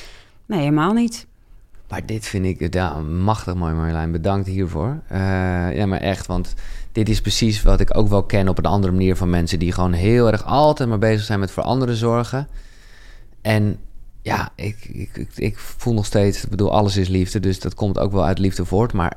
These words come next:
Speaker 2: eigenlijk ook dus wel uit een soort
Speaker 1: Ja, voorwaardelijkheid.
Speaker 2: Eh, voorwaardelijkheid,
Speaker 1: En,
Speaker 2: ja,
Speaker 1: en dan
Speaker 2: precies.
Speaker 1: heb je de ander dus nodig om dat glas te vullen. Terwijl als je
Speaker 2: Ja.
Speaker 1: vanuit onvoorwaardelijke liefde geeft, dan stroomt dat glas over en alles wat overstroomt is voor anderen. En daar
Speaker 2: Ja.
Speaker 1: zit totaal geen behoefte, totaal geen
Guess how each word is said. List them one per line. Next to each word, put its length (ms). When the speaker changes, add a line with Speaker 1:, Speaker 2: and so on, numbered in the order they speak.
Speaker 2:
eigenlijk 580
ook 180
dus 140
wel 260
uit 240
een 100
soort 500
Speaker 1:
Ja, 80
voorwaardelijkheid. 960
Speaker 2:
Eh, 120
voorwaardelijkheid, 720
Speaker 1:
En, 60
Speaker 2:
ja, 60
Speaker 1:
en 120
dan 160
Speaker 2:
precies. 160
Speaker 1:
heb 140
je 80
de 120
ander 340
dus 200
nodig 380
om 120
dat 120
glas 340
te 60
vullen. 380
Terwijl 300
als 120
je 60
Speaker 2:
Ja. 60
Speaker 1:
vanuit 260
onvoorwaardelijke 680
liefde 320
geeft, 420
dan 100
stroomt 360
dat 120
glas 380
over 580
en 200
alles 300
wat 180
overstroomt 520
is 60
voor 120
anderen. 460
En 120
daar 100
Speaker 2:
Ja. 60
Speaker 1:
zit 180
totaal 580
geen 240
behoefte, 460
totaal 520
geen 420